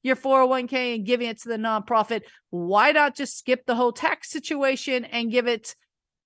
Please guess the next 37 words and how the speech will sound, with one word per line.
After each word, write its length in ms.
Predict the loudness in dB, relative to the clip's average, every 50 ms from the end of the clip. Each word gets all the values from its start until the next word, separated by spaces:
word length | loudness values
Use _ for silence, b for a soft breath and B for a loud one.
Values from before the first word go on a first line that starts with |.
| _
Makes 280 | -8 -6 -4 -4 -6 -8
perfect 440 | -8 -6 -6 -4 -2 -4 -4 -4 -4
sense 260 | -6 -6 -6 -6 -4
to 100 | -2 -2
me. 220 | -2 -2 -4 -6
So 380 | -10 -6 0 2 4 4 4 2 -4 _ b b b b b
if 140 | -6 -4 -2
you 80 | -2
have 100 | -2 -2
no 320 | -2 2 4 6 6 8 6
idea 260 | 6 4 2 0 0
what 140 | 0 2 2
I'm 100 | 0 0
talking 380 | 0 0 0 0 0 -2 -4
about 360 | -4 -2 0 0 0 0 -2 -6 -8
and 300 | -8 -8 -6 -6 -6 -6
you 60 | -6
have 220 | -4 -4 -6 -8 -8 _ -6
access 480 | -4 -4 -4 -6 -6 -8 -8 -8 -8
to 140 | -6 -8 -6
the 160 | -4 -4 -2
internet, 440 | 0 0 2 2 2 2 2 0 -2
you 120 | -4 -6
can 160 | -6 -6 -8 -8
certainly 640 | -4 0 0 0 0 0 -2 -2 -2 -2 -4 -4 B B B B B B -2
look 260 | 2 2 2 2 2
up 220 | 0 0 0 -2
qualified 640 | _ -2 0 2 2 0 0 -2 -4 -4 -4 -6 -8
charitable 440 | -8 -8 -6 -4 -4 -6 -6 -6 -6
deductions. 720 | -6 -6 -2 0 2 2 2 0 -4 -6 -4 -4 -4 -6
Better 280 | -4 -2 -2 0 0 0
yet, 300 | 0 0 -2 -2 -4 -4
talk 260 | -4 -4 -4 -4 -6
to 120 | -8 -8 -8
your 120 | -8 -8
tax 420 | -8 -4 0 0 0 0 -2 -8
person 520 | -10 -6 -6 -6 -6 -6 -4 -4 -4 -4